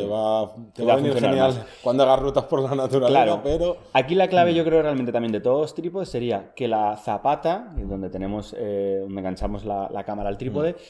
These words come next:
Speaker 1: sea universal o que tengan piezas que sean económicas. Porque muchas veces compramos un trípode
Speaker 2: Mm.
Speaker 1: marca, mm, Hama,
Speaker 2: Mm.
Speaker 1: que es todo de plasticucho, que no está mal,
Speaker 2: Mm.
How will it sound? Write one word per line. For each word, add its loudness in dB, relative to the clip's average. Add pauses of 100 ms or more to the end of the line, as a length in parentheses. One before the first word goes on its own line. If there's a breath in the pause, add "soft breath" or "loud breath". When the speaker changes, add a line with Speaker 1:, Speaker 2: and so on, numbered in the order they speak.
(120)
Speaker 1:
sea 2 (120)
universal 2
o 0
que -2
tengan 0
piezas -2
que -16
sean -6
económicas. -8
Porque -8
muchas -4
veces -2
compramos 0
un -8
trípode -6 (260 loud breath)
Speaker 2:
Mm. -14
Speaker 1:
marca, -2
mm, -8 (140)
Hama, 0
Speaker 2:
Mm. -8
Speaker 1:
que -2
es -6
todo 2
de 4
plasticucho, -6
que -12
no -4
está -4
mal, 2
Speaker 2:
Mm. -8